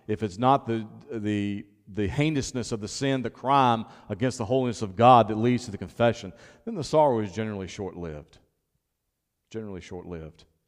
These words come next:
There was no confession. And that was problem number one with Naomi's confession, with Naomi's testimony. But number two, not only was there no confession, but there was also no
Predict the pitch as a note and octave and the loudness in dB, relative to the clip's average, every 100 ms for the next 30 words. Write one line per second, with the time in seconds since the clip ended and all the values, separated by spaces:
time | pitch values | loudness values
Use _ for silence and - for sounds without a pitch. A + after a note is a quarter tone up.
0 | _ _ _ _ _ _ _ _ _ _ | _ _ _ _ _ _ _ _ _ _
1 | _ _ _ _ _ _ - A2 A2 A#2+ | _ _ _ _ _ _ -6 -4 -2 -2
2 | A#2+ C3 - A#2+ - F2+ - _ _ _ | -2 -2 2 2 2 -12 -18 _ _ _
3 | _ _ _ _ _ _ _ _ _ - | _ _ _ _ _ _ _ _ _ -8
4 | F2+ A#2 A#2 - B2+ B2+ B2 A#2 A#2 A2+ | 0 0 0 -6 2 2 2 -4 -6 -6
5 | A2+ A2 G#2+ F#2 D2 - _ _ _ _ | -6 -4 -6 -8 -12 -20 _ _ _ _
6 | _ _ _ _ _ F#2 F#2 G2 F#2+ F#2 | _ _ _ _ _ -16 -10 -8 -6 -8
7 | - F2 E2 E2+ - - - _ _ _ | -12 -14 -10 -10 -10 -16 -20 _ _ _
8 | _ _ _ _ _ - G2 G2+ G2+ F#2 | _ _ _ _ _ -14 -10 -6 -6 -8
9 | - F#2 - D#2+ D2 C#2+ _ _ _ _ | -8 -8 -8 -16 -16 -20 _ _ _ _
10 | _ _ _ _ _ _ _ _ _ _ | _ _ _ _ _ _ _ _ _ _
11 | _ B2 B2 C3+ B2+ - D#3+ C3+ C3+ D3 | _ 0 2 2 0 2 2 4 4 4
12 | C3 B2 A#2+ A2+ C3+ C3+ - A2 - C3+ | 4 4 2 2 2 2 -2 -6 2 2
13 | C3 A#2+ G#2+ G#2+ G2+ A#2+ A#2+ G#2+ G#2+ A2 | 2 -2 -4 -4 -2 -2 -2 -4 -2 0
14 | G#2+ F#2+ | 0 -4